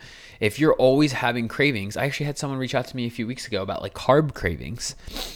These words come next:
And my first question to this person was, "What kind of foods are you eating on a daily basis? What is your daily, uh, nutri-, nutri-, nutri-, <laughs> nutrient intake look like?"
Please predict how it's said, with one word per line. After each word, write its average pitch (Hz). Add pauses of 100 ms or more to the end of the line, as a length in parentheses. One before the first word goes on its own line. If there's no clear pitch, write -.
(300)
And 113
my 117
first 135
question 143
to 95
this 101
person 101
was, 90
"What 120
kind 123
of -
foods 104
are 82
you 71
eating 78
on 73
a 82
daily 85
basis? 92
What 120
is 120
your 110
daily, 101 (520)
uh, 95
nutri-, 98
nutri-, 127
nutri-, 120
<laughs> 104
nutrient 151
intake 123
look 110
like?" -